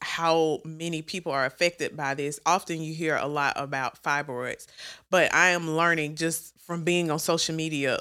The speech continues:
like, the amount of women that suffer from, um, P C O S.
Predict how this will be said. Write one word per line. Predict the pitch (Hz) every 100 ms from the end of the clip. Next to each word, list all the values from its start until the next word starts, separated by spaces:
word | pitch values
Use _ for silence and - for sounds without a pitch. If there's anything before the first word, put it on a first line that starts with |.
| -
like, | 151 131 123 151
the | 156 139 120
amount | 156 160 165 -
of | 147
women | 147 160 147
that | 143 117
suffer | - 156 151
from, | 147 139 135 131 -
um, | 139 135
P | - 160
C | - 147
O | 131
S. | 120 80 - -